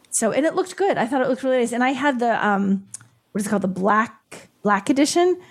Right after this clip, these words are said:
So, like, the grill is black, everything's blacked out. Uh, it, it gets, it gets to be this very, like,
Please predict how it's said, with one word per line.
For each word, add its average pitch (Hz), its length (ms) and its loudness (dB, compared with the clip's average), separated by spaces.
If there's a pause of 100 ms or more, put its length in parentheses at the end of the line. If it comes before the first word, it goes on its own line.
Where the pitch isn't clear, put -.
(120)
So, - 180 0
like, 202 180 2
the - 80 -14
grill 180 280 -6
is 185 180 -6
black, 165 460 -6
everything's 165 400 -10
blacked 170 380 -8
out. 175 320 -2 (360)
Uh, 190 140 2
it, 170 160 -2
it 160 280 -4
gets, 196 260 -2
it 196 120 -2
gets 190 200 0
to 190 80 -2
be 196 60 0
this 185 140 -2
very, 175 300 -4
like, 135 380 -10